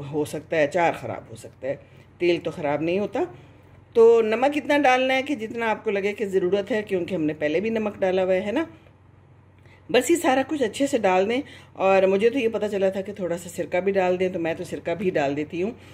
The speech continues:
जब नमक मिर्च डालती हूँ, उसको अच्छा सा मिक्स करके एक आध दिन रख के और फिर उसके बाद जो है ना वो पानी सारा निकाल देती हूँ, जो भी निकालने वाला होता है। और उसके बाद उसके अंदर ऑयल डाल के, और बड़ा मज़ेदार है, मैं भी खाऊँगी ना, देख देख के मुझे बड़ा मज़ा आ रहा है। आपको भी मज़ा आ रहा है ना,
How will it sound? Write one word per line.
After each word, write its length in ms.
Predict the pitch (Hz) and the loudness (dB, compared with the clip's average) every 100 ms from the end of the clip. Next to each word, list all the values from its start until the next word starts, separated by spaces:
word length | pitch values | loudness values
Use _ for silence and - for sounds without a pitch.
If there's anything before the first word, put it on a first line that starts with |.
| - - | -12 -2
जब 100 | 170 | 2
नमक 320 | 175 170 170 165 | 4 2 0 -4
मिर्च 220 | 151 151 | -6 -6
डालती 320 | 147 143 160 | -4 -4 -6
हूँ, 100 | 160 | -8
उसको 200 | 156 - | -8 -10
अच्छा 220 | 151 156 | -10 -10
सा 100 | 147 143 | -6 -4
मिक्स 260 | 143 - | -4 -6
करके 360 | - 160 202 269 - - - | -8 -6 -4 -6 -8 -20 -10
एक 200 | 160 - | -4 4
आध 140 | 165 165 | 4 6
दिन 200 | 185 156 | 2 2
रख 200 | 160 - | -2 -2
के 220 | 269 359 - _ - | -4 -4 -8 _ -4
और 160 | 175 196 | 0 2
फिर 100 | - | 2
उसके 220 | 214 - 185 | 0 -2 -2
बाद 300 | 151 143 - - | 0 -2 -6 -18
जो 120 | 151 156 | -10 -4
है 160 | 147 | -4
ना 160 | 160 277 - - - | -4 -6 -12 -20 -8
वो 160 | 160 180 | -2 0
पानी 260 | 175 160 160 | 2 2 -2
सारा 260 | 165 156 | -2 0
निकाल 400 | 151 147 123 123 135 | -2 -2 -2 -4 -4
देती 320 | 165 - 196 | -10 -6 -6
हूँ, 80 | 190 | -2
जो 140 | 190 | -2
भी 100 | 185 | -2
निकालने 440 | 180 180 170 180 | -4 -2 -2 -2
वाला 260 | 226 226 226 | -4 -4 -2
होता 200 | 202 185 | -2 -2
है। 60 | 165 | -2
और 80 | |
उसके 240 | 160 - 160 | -4 -8 -4
बाद 260 | 139 139 - - _ - - - | -2 -2 -8 -20 _ -20 -20 -20
उसके 220 | - 156 | -6 -2
अंदर 280 | 147 147 - | 0 0 -2
ऑयल 240 | 143 139 143 | -2 0 0
डाल 220 | 127 131 | -2 -2
के, 160 | - 135 | -4 -6
और 160 | 131 147 | -6 -4
बड़ा 180 | 151 165 | -4 -4
मज़ेदार 560 | 156 147 123 135 139 | -6 -8 -10 -10 -12
है, 140 | 139 - - - - | -14 -16 -20 -20 -6
मैं 200 | 156 147 | -4 -2
भी 80 | 156 | -4
खाऊँगी 380 | - 151 160 160 | -4 -2 0 0
ना, 120 | 160 | 0
देख 260 | 147 151 151 | 0 -2 -2
देख 200 | 151 156 | -6 -6
के 120 | 170 | -4
मुझे 220 | 151 147 | -4 -2
बड़ा 180 | 139 143 | -4 -2
मज़ा 280 | 151 143 147 | -2 -4 -4
आ 20 | |
रहा 120 | 131 131 | -2 -2
है। 60 | |
आपको 140 | 160 254 | 0 2
भी 80 | 247 | 4
मज़ा 220 | 226 202 | 6 6
आ 40 | |
रहा 120 | 196 | 6
है 60 | 202 | 4
ना, 160 | 339 | 0